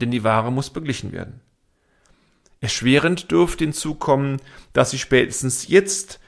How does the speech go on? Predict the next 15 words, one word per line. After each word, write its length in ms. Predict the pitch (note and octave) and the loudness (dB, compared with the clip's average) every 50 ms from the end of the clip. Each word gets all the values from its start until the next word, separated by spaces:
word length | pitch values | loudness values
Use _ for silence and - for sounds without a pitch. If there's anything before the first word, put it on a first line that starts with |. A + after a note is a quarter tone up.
| _ - | _ -4
die 60 | - | -2
Entscheidung 540 | A#2+ A#2+ A2+ - - C3+ B2+ B2+ D3 D#3 D#3 | -2 -2 -2 -2 0 2 4 4 4 2 0
treffen 400 | - - D#3+ D#3 - - D3 C#3+ | -2 -2 -2 -2 -2 -2 -2 -2
müssen, 480 | C#3+ D3 C#3 - - C3+ C3+ C3+ C3+ - - - - - - - | 0 -2 -2 -4 -4 -4 -4 -4 -4 -6 -10 -18 -20 -20 -20 -18
welche 460 | - A2 A#2+ B2+ C#3 C3+ - - B2 G2+ | -2 4 6 8 8 8 6 2 2 2
Waren 400 | A2+ A2+ A#2+ B2+ C3+ C#3+ C#3 B2+ | 4 4 4 4 2 2 -2 0
Sie 120 | A#2+ C3 | 0 0
in 120 | C3 A#2+ | 0 2
welchem 340 | A2 A2+ A2+ A#2+ G#2+ - B2 | 2 2 2 2 0 -2 -6
Umfang 540 | - - B2+ C3 C3 - - C#3 B2+ B2+ C3 | -4 0 0 0 0 0 0 0 0 0 -2
für 120 | - - | -2 0
die 120 | C3 C3+ C3+ | 0 2 2
nächste 400 | C#3 D3+ F3+ F#3 - - B2+ A2 | 4 2 2 0 -2 -6 -6 -4
Saison 340 | G#2+ G#2 F#2 G#2 G#2 G2 F#2+ | -4 -2 0 0 0 0 2
ordern, 480 | - A2 A#2+ B2+ C#3+ D#3+ E3 E3 E3+ | 4 6 6 6 4 2 0 -2 -4